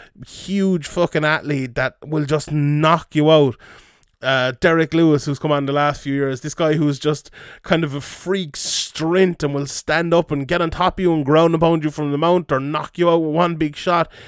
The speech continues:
You know, th-, these are the s-, type of fighters we've had recently coming up through, uh,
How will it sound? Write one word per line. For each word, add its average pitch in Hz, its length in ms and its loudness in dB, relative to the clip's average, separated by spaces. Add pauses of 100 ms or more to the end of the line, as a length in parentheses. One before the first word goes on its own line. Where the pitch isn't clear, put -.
(480)
You 175 100 2
know, 165 160 2
th-, 190 240 -4 (220)
these 208 280 -2
are 185 100 2
the 180 80 4
s-, - 120 -6
type 175 380 2
of 160 80 -2
fighters 160 480 2
we've 151 160 0
had 165 340 2
recently 151 460 0
coming 156 240 0
up 151 260 -2
through, 156 380 2 (340)
uh, 135 480 4